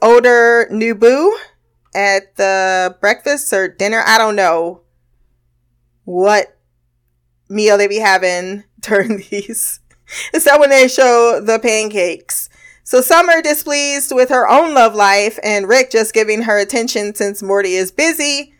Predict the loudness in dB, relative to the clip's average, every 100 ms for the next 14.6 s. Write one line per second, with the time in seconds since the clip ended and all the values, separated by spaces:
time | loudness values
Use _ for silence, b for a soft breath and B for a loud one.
0 | _ _ _ _ -6 0 2 2 0 -2
1 | -2 0 -2 -2 -2 -2 -2 -6 -8 -12
2 | -6 -4 -2 -4 -4 -4 0 0 0 0
3 | -4 -2 -4 -6 -4 -4 -4 -4 -2 -2
4 | -2 -4 -8 -4 -2 -2 -2 -2 -2 -8
5 | -14 _ _ _ _ _ 0 2 2 0
6 | 0 0 0 -2 -4 -2 -2 -2 -2 0
7 | -2 -2 -8 -12 -12 -16 _ _ _ _
8 | _ _ _ _ _ _ _ _ -2 0
9 | 4 2 4 2 4 4 4 0 0 4
10 | 4 4 0 -2 -2 -6 -12 _ _ _
11 | _ _ _ _ _ _ -2 0 0 -2
12 | 0 2 4 2 0 2 2 0 -2 0
13 | 0 -2 -2 -4 -4 -6 -4 -2 -2 -2
14 | 2 4 4 2 0